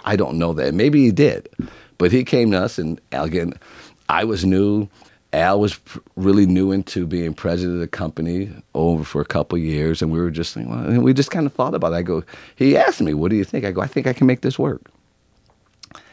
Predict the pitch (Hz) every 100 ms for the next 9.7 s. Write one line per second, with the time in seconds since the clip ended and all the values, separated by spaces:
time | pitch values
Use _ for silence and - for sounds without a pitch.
0 | _ _ 85 85 85 87 107 90 87 101
1 | 131 190 92 101 - 240 - - - -
2 | 80 78 85 95 101 117 101 92 - 82
3 | - 78 87 104 73 71 - - - -
4 | - 98 113 104 90 85 82 87 92 90
5 | - 80 80 - 85 82 82 - 85 80
6 | 82 78 80 76 73 76 73 76 73 76
7 | 76 76 78 73 76 - 76 - 73 71
8 | - 76 73 - 76 67 - - - -
9 | 82 80 82 - 71 73